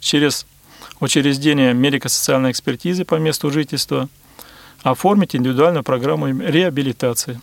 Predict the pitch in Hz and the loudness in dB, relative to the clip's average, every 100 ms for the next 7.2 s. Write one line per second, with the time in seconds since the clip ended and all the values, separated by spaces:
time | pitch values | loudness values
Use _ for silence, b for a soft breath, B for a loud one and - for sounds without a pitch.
0 | - 160 156 147 165 156 156 135 147 175 | -2 0 2 0 0 0 0 -2 -2 -2
1 | 202 147 127 139 127 131 131 131 120 131 | -2 -2 -2 -2 0 0 -2 -2 -2 -2
2 | 143 160 160 - _ - 135 139 139 135 | 0 0 0 -8 _ -6 -4 -2 0 -2
3 | 135 131 135 131 131 127 120 135 131 123 | -4 -4 -2 0 -2 -2 -2 -4 -4 -4
4 | 135 127 - 123 B B B B B B | -6 -6 -8 -8 B B B B B B
5 | B B B _ 147 147 - - 143 135 | B B B _ 2 4 4 2 4 4
6 | 151 139 147 135 127 - 139 131 - 160 | 2 0 0 2 0 2 0 0 2 0
7 | 160 | 0